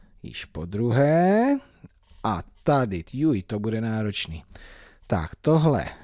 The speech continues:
tisíc, tohle je pět set, ale tady je ještě stovka, šest set, sedm set.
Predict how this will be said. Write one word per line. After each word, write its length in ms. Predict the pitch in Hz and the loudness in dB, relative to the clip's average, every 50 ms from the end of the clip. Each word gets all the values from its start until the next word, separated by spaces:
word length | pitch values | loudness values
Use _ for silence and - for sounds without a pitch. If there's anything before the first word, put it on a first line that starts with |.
| - - - - - - | -20 -20 -20 -20 -16 -16
tisíc, 1120 | - - - 87 - - - - 117 113 120 131 139 151 175 214 254 254 - - - - - - - - - - - - - - - - _ _ | -14 -12 -10 -8 -8 -8 -6 -4 -2 0 2 4 6 6 6 4 2 0 -4 -8 -10 -10 -12 -16 -20 -20 -20 -20 -20 -20 -20 -20 -20 -20 _ _
tohle 360 | _ - 147 151 160 156 147 107 | _ -2 0 2 4 4 4 2
je 80 | 95 | 0
pět 340 | - - - 135 139 139 - | -2 2 2 2 2 2 0
set, 260 | - - 175 165 - - | 0 0 0 0 0 -2
ale 200 | 139 131 131 131 | 0 0 0 0
tady 260 | - 143 135 135 139 | 0 0 2 4 4
je 120 | 139 139 | 4 4
ještě 320 | 139 131 - - - 143 131 | 2 2 0 -2 -2 -2 -2
stovka, 440 | - - - 104 - - - 104 | -2 -2 -2 -2 -2 -4 -6 -4
šest 500 | 98 - - - - 143 135 - - - | -4 -2 -2 0 0 0 0 -2 -6 -10
set, 240 | - - 90 - - - | -8 -8 -8 -8 -8 -14
sedm 600 | - - - - - - 85 85 85 92 98 104 | -14 -12 -10 -8 -6 -6 -6 -4 -2 -2 -2 -2
set. 760 | - - - - 143 143 151 165 180 190 220 269 - - - | -2 -2 2 4 4 6 6 6 6 4 4 2 -2 -6 -18